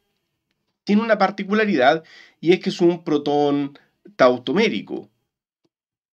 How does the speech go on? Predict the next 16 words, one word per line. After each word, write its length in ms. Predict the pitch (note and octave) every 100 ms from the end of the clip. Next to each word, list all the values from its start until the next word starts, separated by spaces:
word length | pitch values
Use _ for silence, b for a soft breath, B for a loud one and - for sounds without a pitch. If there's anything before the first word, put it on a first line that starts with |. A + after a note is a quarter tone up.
| -
El 460 | C3 A#2+ B2 A#2
benzimidazol, 920 | - F3 E3 D#3+ C#3+ B2+ G#3+ C#3 D#3
recordemos, 720 | C#3 A2+ B2+ C#3+ D3 D#3 E3 -
es 160 | D3 D#3
un 80 | D3
sistema 640 | C3 C3 C#3 C3+ B2+ -
aromático. 640 | A#2 A#2+ D#3+ G3 A3 C3 C3+
Cada 240 | D3 C#3
nitrógeno 760 | C3 A#2+ A#2+ C3+ C3+ B2+ B2+ A#2+
tiene 500 | - G3+ C3 D#3+ - _ _ _ _ _ -
un 140 | C3+
par 120 | C3+ C#3
electrónico, 720 | B2 G#2 E3+ C3 G#2+ F3+ G#3 _ _ _
sin 180 | - A#2
compartir, 500 | B2 C#3 E3+ C3 E3 - _ _ _ _ _ -
y 340 | G#3 D#3+ G3+